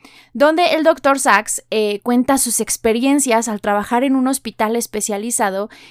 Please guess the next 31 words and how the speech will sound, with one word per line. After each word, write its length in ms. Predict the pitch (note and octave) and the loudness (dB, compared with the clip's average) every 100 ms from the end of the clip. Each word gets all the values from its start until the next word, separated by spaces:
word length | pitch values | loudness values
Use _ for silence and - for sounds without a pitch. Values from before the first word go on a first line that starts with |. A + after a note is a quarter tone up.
| - | -6
en 200 | A3+ B3 | 0 2
atender 520 | B3 C4 C4+ D#4+ F#4 | 2 2 4 2 2
personas 640 | F4+ E4+ - A#3 G#3+ A#3+ | -2 -2 -2 -2 0 -2
con 200 | - G3+ | -4 -6
parkinsonismo, 1160 | G3+ G3+ - G#3 G3+ G#3 A#3+ C#4+ B3+ A3+ B3+ D4+ _ | -4 -6 -4 -6 -6 -2 0 0 0 0 0 -4 _
Parkinson 840 | A#3+ B3 B3+ A#3+ B3 A#3+ A3+ B3+ C4+ - _ | 2 2 0 -2 -2 0 0 0 -2 -10 _
y 240 | - B3 B3+ | -8 -6 -2
encefalitis 720 | B3 A#3 G#3 F#3+ F#3+ F#3+ G#3 | 0 0 -2 -2 -6 -8 -6
letárgica, 720 | G#3 A3 C#4 D4 A#3 - F#3+ - - | -6 4 4 4 -4 -12 -16 -20 0
o 200 | A#3 A3 | 0 2
como 200 | A#3 A3 | 0 0
se 140 | A#3 | -2
le 160 | A3 A3 | -2 0
conoce, 540 | A3+ B3 C#4 D#4+ G4 A#4 - | 0 2 2 0 -4 -10 -2
la 300 | G#3+ G#3+ G3+ | 2 4 2
enfermedad 580 | G3 G#3 G3 F#3+ G3+ F#3+ | -2 -4 -4 -2 -2 -2
del 180 | G3 G3 | -4 -8
sueño. 320 | F#3+ - - _ _ _ _ _ _ _ _ _ _ _ _ _ _ _ _ _ _ _ _ _ | -10 -14 -18 _ _ _ _ _ _ _ _ _ _ _ _ _ _ _ _ _ _ _ _ _
Este 300 | - D#4+ G4+ | -4 0 0
libro, 380 | F#4+ C4+ A3+ A3+ | 0 2 2 2
como 200 | A#3 G#3+ | 0 0
los 220 | G3+ G#3 | 0 0
otros, 460 | C4 B3 G#3+ G#3 A3 | 0 0 -2 -2 -4
recoge 420 | A3+ A#3 D4 E4 | -6 -2 -2 0
algunas 400 | F4 C#4+ C#4 C#4+ | 0 2 2 2
de 120 | B3 | 0
sus 180 | G#3+ A3 | -2 -4
experiencias 800 | G#3 - A3+ A3+ A3+ A#3 B3 A#3+ | -4 -4 -4 -2 -2 -2 -2 -2
con 180 | - F#3+ | -4 -6
estos 300 | G3 - G#3+ | -8 -10 -12
pacientes 640 | - - G3 G#3 A#3 A#3+ | -10 -10 -8 -8 -8 -10